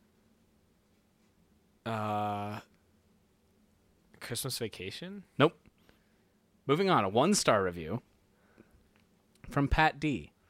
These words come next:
Speaker 1: Okay.
Speaker 2: "Really, it was awful. What were they thinking? I did laugh a couple times, but groaned many more. And why did the shoplifting mother get a pass?"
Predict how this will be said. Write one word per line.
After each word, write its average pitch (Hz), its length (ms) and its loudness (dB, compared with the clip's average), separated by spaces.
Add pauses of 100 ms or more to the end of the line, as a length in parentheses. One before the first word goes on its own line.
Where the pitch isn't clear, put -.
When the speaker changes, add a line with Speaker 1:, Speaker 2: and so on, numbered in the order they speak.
(220)
Speaker 1:
Okay. 98 160 -14 (680)
Speaker 2:
"Really, 139 580 6
it 127 60 6
was 127 180 6
awful. 101 460 2 (240)
What 143 180 6
were 190 60 6
they 190 160 6
thinking? 135 500 2 (320)
I 135 100 6
did 196 200 6
laugh 190 240 8
a 123 40 2
couple 143 280 4
times, 107 400 4
but 110 180 2
groaned 107 360 4
many 104 240 2
more. 120 360 0 (480)
And 240 160 8
why 370 220 8
did 330 160 8
the 214 80 8
shoplifting 165 580 4
mother 180 280 8
get 139 180 4
a 170 60 2
pass?" 220 600 2